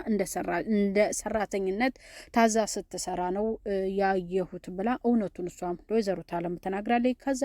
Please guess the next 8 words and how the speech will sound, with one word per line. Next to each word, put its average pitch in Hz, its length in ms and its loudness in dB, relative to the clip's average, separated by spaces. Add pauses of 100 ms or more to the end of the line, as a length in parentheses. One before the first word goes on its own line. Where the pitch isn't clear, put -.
ቤት 240 220 -2
እንድትወጣ 196 480 -4 (200)
አድርጋታለች። 196 760 -2 (920)
ስልክ 330 380 6 (420)
ደውላ 247 320 2
አሹን 240 300 0
የፈለገችው 214 800 0 (360)
ሩታዬ 254 440 4